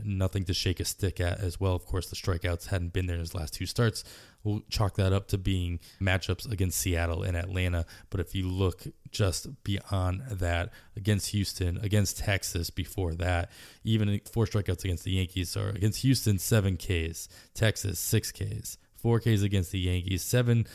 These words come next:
strikeouts against Seattle in the, his prior matchup there. If you just go through his game log, eleven strikeouts against Texas prior to that as well. A couple starts ago. This guy has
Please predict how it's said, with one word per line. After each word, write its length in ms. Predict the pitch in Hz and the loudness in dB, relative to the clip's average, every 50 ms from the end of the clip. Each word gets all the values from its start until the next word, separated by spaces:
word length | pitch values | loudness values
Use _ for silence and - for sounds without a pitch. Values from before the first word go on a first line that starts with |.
| - - - | -14 -18 -8
strikeouts 480 | - - 107 95 - 95 92 - - | -2 2 2 2 4 2 0 0 -2
against 300 | - 98 95 92 85 - | -4 -2 -2 -2 -2 -2
Seattle 560 | - 98 95 90 87 87 85 87 87 85 - - - - 113 | -2 0 2 2 2 2 2 2 0 0 -2 -6 -8 -4 0
in 160 | 104 95 92 | 0 2 2
the, 140 | 90 92 98 | 0 0 -2
his 200 | - 90 82 - | -2 -4 -6 -6
prior 440 | - - - 107 98 98 95 92 | -4 -2 0 2 4 4 4 2
matchup 380 | 90 87 85 82 - - 92 - - _ | 2 2 0 -2 -2 -4 -6 -8 -8 _
there. 280 | - 95 90 90 87 85 | -2 0 2 2 2 0
If 120 | 82 - | -2 -6
you 80 | - 92 | -10 -10
just 220 | - 90 - - | -10 -10 -10 -6
go 180 | - 92 90 87 - _ _ _ _ _ _ - | -4 -2 -2 -4 -6 _ _ _ _ _ _ -4
through 220 | - 139 143 143 131 | 2 4 6 8 8
his 140 | 117 101 - | 6 4 4
game 320 | - 113 107 107 104 98 | 4 4 6 6 4 4
log, 320 | 92 90 90 90 90 87 - - - - - - | 2 2 2 2 2 0 -4 -10 -20 -16 -8 -2
eleven 320 | 101 104 117 120 120 113 | 0 2 2 4 4 2
strikeouts 460 | - - 113 101 98 90 101 95 92 | 2 2 2 2 2 4 2 2 2
against 300 | 92 87 87 85 - - | 2 2 0 0 -2 -2
Texas 380 | - - 110 - - - 95 - | -2 -2 -2 0 -2 -4 -6 -4
prior 280 | - - 98 92 92 | -2 0 2 2 2
to 80 | 90 87 | 2 0
that 320 | 87 95 92 92 98 107 | 2 2 2 2 2 2
as 200 | 101 95 90 - | 0 -2 -2 -2
well. 340 | 98 98 98 107 104 104 101 - - - - - - - | -2 -2 0 2 2 2 0 -2 -8 -16 -16 -16 -14 -14
A 40 | - | -12
couple 240 | - - 90 - - | -10 -8 -8 -8 -4
starts 320 | - - 95 85 - - | -2 -2 -2 -2 -2 -4
ago. 340 | 101 - 123 131 123 117 117 - - _ _ _ _ _ _ _ _ _ _ _ _ _ - - | 0 2 4 4 4 2 0 -4 -12 _ _ _ _ _ _ _ _ _ _ _ _ _ -10 -6
This 160 | 110 110 104 | -6 -6 -2
guy 340 | - 113 110 110 107 104 87 87 90 - - - | 2 4 4 4 4 4 2 -2 -6 -6 -2 2
has 360 | 98 98 98 95 92 - | 4 4 6 4 4 2